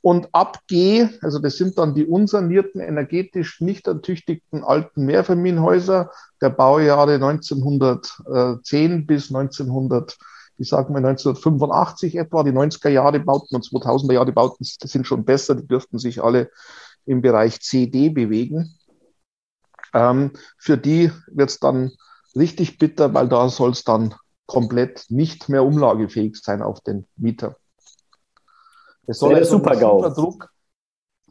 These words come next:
Speaker 1: es soll massiver Druck aufgebaut werden und das ist, ähm, dass energetisch saniert werden muss. Das ist ganz klar das Ziel.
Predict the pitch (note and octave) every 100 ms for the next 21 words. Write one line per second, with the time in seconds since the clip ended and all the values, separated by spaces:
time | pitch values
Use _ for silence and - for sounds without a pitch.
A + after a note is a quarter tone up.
0 | _ D3 F#3+ G#3 G#3 E3 G#3+ A3+ G#3+ D#3+
1 | G3+ G3 - F#3 G#3+ F#3 F3+ G3 F#3 G3
2 | G#3 G#3 D#3 D3 C#3 E3+ D#3+ - _ _
3 | _ _ C#3 C3+ C#3 C3+ C3 - _ -
4 | _ - D3 D#3 - D3 C3+ - C#3 D3
5 | C3+ - B2 A#2 B2+ - G#2+ A2 G#2+ G2+
6 | A2 G#2+ - - A2 A2 G#2+ - C3 C#3+
7 | - A#2+ A2+ C3 C3+ _ G#2+ G#2 - F3